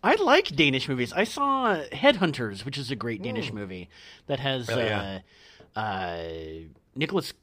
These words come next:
Speaker 1: uh, Walder, Walder Caldo, Caldo, whatever, the guy from Game of Thrones.
Speaker 2: Yes.
Speaker 1: Uh, whatever, how you say
Speaker 2: Should
Speaker 1: his
Speaker 2: change
Speaker 1: name.
Speaker 2: his name.
Speaker 1: Nikolaj Walder Koldu or something.
Speaker 2: Mm.
Speaker 1: And somebody else is the lead, but, uh, it's a great mo-, my, my, no, Headhunters. It's a great
Speaker 2: Yeah.
Speaker 1: movie. Great movie.
Speaker 2: Yeah,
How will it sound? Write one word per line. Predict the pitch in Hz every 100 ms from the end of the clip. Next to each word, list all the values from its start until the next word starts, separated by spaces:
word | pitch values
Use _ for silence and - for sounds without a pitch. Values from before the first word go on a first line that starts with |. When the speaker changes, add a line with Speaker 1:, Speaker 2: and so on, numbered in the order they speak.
| - 147
Speaker 1:
uh, | 120 113 98 -
Walder, | 120 120 131 127 113 104
Walder | 101 127 127 117
Caldo, | - 101 120 110 101 92 87
Caldo, | - 101 107 95
whatever, | 90 101 95
the | 139
guy | 151
from | - 107
Game | 90 78
of | -
Thrones. | 78 98
Speaker 2:
Yes. | 95 101 101
Speaker 1:
Uh, | 92 92 90 87
whatever, | 92 -
how | - 101 87
you | 76 82 -
say |
Speaker 2:
Should | - 226
Speaker 1:
his | 110
Speaker 2:
change | 190 143
Speaker 1:
name. | 131
Speaker 2:
his | 160
name. | 131
Speaker 1:
Nikolaj | 135 131 135 113 120 104
Walder | 120 127 127 123 117 110 120
Koldu | - 127 123 131 135 143
or | 131
something. | 135 139 143 143
Speaker 2:
Mm. | 107 104 92 - -
Speaker 1:
And | 175 180
somebody | - 196 135
else | 110 101
is | 95
the | 98
lead, | 95 90 85 -
but, | 107 90
uh, | 90 -
it's | 151
a |
great | - 208 143
mo-, | 117
my, | 123 139 151 120
my, | 127 127 -
no, | 117 85 -
Headhunters. | 202 185 147 95 - 131
It's | 135
a |
great | 151 185
Speaker 2:
Yeah. |
Speaker 1:
movie. | 87 - -
Great | 139 90
movie. | - - -
Speaker 2:
Yeah, | 320 254